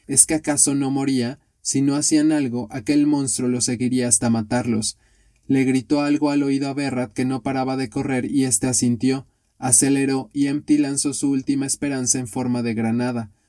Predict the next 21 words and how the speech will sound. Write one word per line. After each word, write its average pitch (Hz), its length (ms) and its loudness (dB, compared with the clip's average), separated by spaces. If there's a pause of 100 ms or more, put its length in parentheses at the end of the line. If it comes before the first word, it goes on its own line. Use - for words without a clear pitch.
(140)
una 147 280 0
pequeña 143 400 0
ampolleta 139 560 -2
con 127 160 -2
el 127 140 -2
mismo 139 320 0
líquido 127 460 0
que 123 100 -4
su 127 140 -2
maestro 123 420 0
había 131 240 -2
creado 127 480 -2
y 131 120 -4
que 135 120 -2
solo 135 300 0
unos 139 220 -2
minutos 139 480 0
antes 120 420 -2
los 123 240 0
había 120 240 2
salvado. 113 580 0